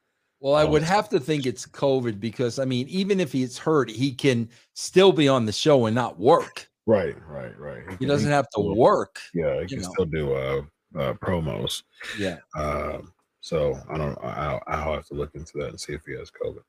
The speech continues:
Speaker 1: Yeah.
Speaker 2: Uh, next we have, um, Lashley and the Street Profits
Speaker 1: Now, let me ask you
Speaker 2: defeating
Speaker 1: another
Speaker 2: Philly.
Speaker 1: question. Let me just ask you another question. A lot of people like the Riddle R K O.
Speaker 2: Mm-hmm.
Speaker 1: What, what's be-, why is Riddle attacking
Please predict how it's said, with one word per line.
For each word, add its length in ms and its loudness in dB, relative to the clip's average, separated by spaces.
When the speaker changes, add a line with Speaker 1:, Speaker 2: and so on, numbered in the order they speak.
Speaker 1:
Yeah. 120 -6
Speaker 2:
Uh, 280 12
next 300 8
we 120 12
have, 720 10
um, 840 8
Lashley 480 8
and 120 6
the 60 4
Street 280 6
Profits 260 8
Speaker 1:
Now, 80 8
let 160 6
me 120 8
ask 100 8
you 80 -2
Speaker 2:
defeating 120 0
Speaker 1:
another 160 2
Speaker 2:
Philly. 60 0
Speaker 1:
question. 340 4
Let 100 0
me 60 -2
just 200 -6
ask 180 0
you 40 0
another 200 2
question. 260 4
A 20 2
lot 240 6
of 80 0
people 320 2
like 260 4
the 100 2
Riddle 360 4
R 140 6
K 320 0
O. 240 -6
Speaker 2:
Mm-hmm. 320 -8
Speaker 1:
What, 260 2
what's 260 4
be-, 160 6
why 320 6
is 220 6
Riddle 360 4
attacking 680 -2